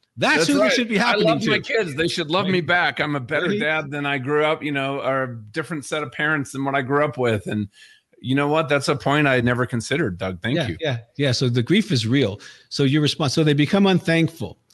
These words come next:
Speaker 1: Then it says that their, their thinking becomes futile. And actually the things they think about and how they think about their political views, their worldviews begin to change, and their thinking becomes futile. And futile is thinking without God.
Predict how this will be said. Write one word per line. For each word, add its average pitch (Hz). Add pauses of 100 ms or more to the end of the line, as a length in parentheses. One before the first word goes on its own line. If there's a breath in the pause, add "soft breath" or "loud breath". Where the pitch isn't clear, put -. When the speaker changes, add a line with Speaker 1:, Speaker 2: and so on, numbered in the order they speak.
(180 soft breath)
Speaker 1:
Then 180
it 190
says 160
that 139
their, 139
their 123
thinking 123 (480)
becomes 135
futile. 131 (580 soft breath)
And 123
actually 180
the 147
things 226
they 220
think 214
about 196
and 120
how 190
they 202
think 196
about 185
their 135
political 185
views, 196
their 131
worldviews 175
begin 135
to 117
change, 185 (460 loud breath)
and 135
their 127
thinking 226
becomes 147
futile. 123 (280 soft breath)
And 123
futile 220
is 127
thinking 170
without 139
God. 117